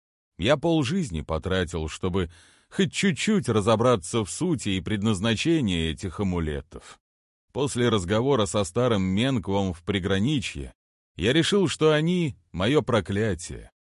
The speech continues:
что я безвольное орудие в руках своенравного духа Нум-Торума, вознамерившегося погубить всех людей, и поэтому избавился от них.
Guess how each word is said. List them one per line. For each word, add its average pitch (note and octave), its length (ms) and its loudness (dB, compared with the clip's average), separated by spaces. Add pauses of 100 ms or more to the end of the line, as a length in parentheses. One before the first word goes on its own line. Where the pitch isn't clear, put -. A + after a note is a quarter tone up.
(140)
что - 200 -2
я F3 180 4
безвольное C#3+ 800 2
орудие A2 420 0
в F2 80 -2
руках A#2 380 0
своенравного G2+ 800 0
духа G#2+ 440 0
Нум-Торума, G2+ 1000 0 (400)
вознамерившегося B2 1000 0
погубить B2+ 500 0
всех B2+ 340 -2
людей, G#2 640 -4 (360)
и D3 120 0
поэтому C3 540 2
избавился D#2 760 -4
от C2 200 -12
них. B1 320 -14